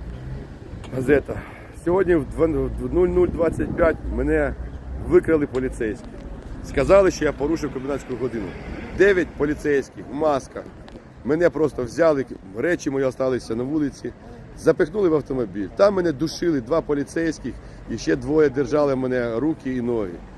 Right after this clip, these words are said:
Я почав хр-, хропіти. Вкрали в мене гроші, а, вкрали в мене телефон. Потім завезли мене на Нівки, в Маумана, чотири в райвідділ. Там поліцейські, які мене там опрашували, заповняв цей протокол, на відео він є,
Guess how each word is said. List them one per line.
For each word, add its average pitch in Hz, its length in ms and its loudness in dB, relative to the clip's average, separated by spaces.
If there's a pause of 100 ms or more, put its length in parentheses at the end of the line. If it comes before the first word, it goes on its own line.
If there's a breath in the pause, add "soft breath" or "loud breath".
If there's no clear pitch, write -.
(460)
Я 165 140 6
почав 180 280 4
хр-, 156 240 -6
хропіти. 135 580 -4
Вкрали 196 400 2
в 185 40 2
мене 180 200 2
гроші, 139 360 0 (760)
а, 123 360 4 (240)
вкрали 208 240 6
в - 20 4
мене 208 140 6
телефон. 165 480 -2 (480)
Потім 196 280 4
завезли 175 420 2
мене 156 220 2
на 139 320 2
Нівки, 156 400 -4
в 123 180 -2
Маумана, 147 440 2
чотири 131 360 -4
в 113 80 -4
райвідділ. 107 460 -4 (440 loud breath)
Там 185 200 6
поліцейські, 175 640 2
які 151 200 -6
мене 143 220 -2
там 127 200 -8
опрашували, 135 460 -4
заповняв 147 400 2
цей - 120 -6
протокол, 139 520 -2
на 123 120 0
відео 123 360 -2
він 127 220 -4
є, 170 200 -2